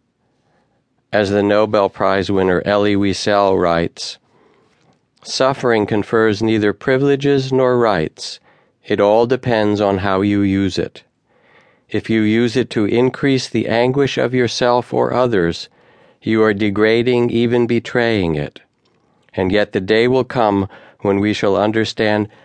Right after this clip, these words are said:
that suffering can elevate human beings. God help us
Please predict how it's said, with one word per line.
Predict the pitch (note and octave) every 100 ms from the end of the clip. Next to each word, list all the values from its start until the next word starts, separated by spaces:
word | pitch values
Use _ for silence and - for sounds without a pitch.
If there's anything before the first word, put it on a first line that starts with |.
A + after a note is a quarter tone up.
| _ -
that | G#2+
suffering | - A#2 A2 - A2 G#2+
can | - A2
elevate | A#2+ C3 B2 G2+ F2+ D#2+
human | - F#2 F2 E2
beings. | D#2+ D#2+ D2 C#2+ C2+ - - _ _ _ _ _ -
God | G2+ G#2+
help | A2+ A#2 A2
us | A#2 G#2